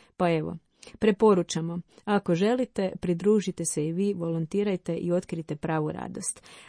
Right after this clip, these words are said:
A kako mogućnost otkrivanja prave kršćanske radosti nudi Kursiljo i kako je Kursiljo povezao Job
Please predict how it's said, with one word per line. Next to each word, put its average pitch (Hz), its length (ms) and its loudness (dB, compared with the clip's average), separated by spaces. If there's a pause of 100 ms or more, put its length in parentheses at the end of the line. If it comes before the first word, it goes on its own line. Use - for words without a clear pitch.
A 254 160 0
kako 240 640 0
mogućnost 180 800 0
otkrivanja 196 640 0
prave 190 500 0
kršćanske 175 680 -6
radosti 175 540 -4
nudi 170 360 2
Kursiljo 147 680 -4 (420)
i 160 120 -2
kako 202 400 -4
je 170 60 -2
Kursiljo 214 560 -4
povezao 165 640 -4
Job 175 460 -4